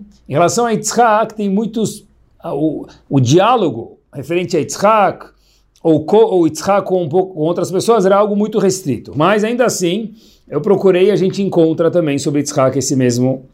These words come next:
assunto. Em Parashot, em Parashat Toledot, a Torá conta pra gente que Yitzhak cavou poços, Vayachpor et Aberot, ele cavou os poços, que era uma das riquezas daquela época, né? Rebanho, poços.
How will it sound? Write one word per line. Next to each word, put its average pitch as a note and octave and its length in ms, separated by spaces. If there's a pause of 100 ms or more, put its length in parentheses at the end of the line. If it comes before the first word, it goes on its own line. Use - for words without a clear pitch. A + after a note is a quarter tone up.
(340)
assunto. A#2 440 (600)
Em C3+ 100
Parashot, E3 520 (140)
em E3+ 100
Parashat F3+ 420
Toledot, E3 580 (640)
a C3 100
Torá F#3 260
conta A#3 300
pra G3 160
gente F#3 340
que F#3 140
Yitzhak D3 560 (380)
cavou G#3 600
poços, D3 520
Vayachpor F3 640
et G#3+ 180
Aberot, F3 460
ele D#3 80
cavou E3 300
os - 120
poços, F3+ 520
que C#3+ 100
era C3+ 400 (1080)
uma D3 160
das D3+ 180
riquezas D3+ 480
daquela C3+ 360
época, C#3+ 380
né? D3+ 100
Rebanho, C3+ 540
poços. - 640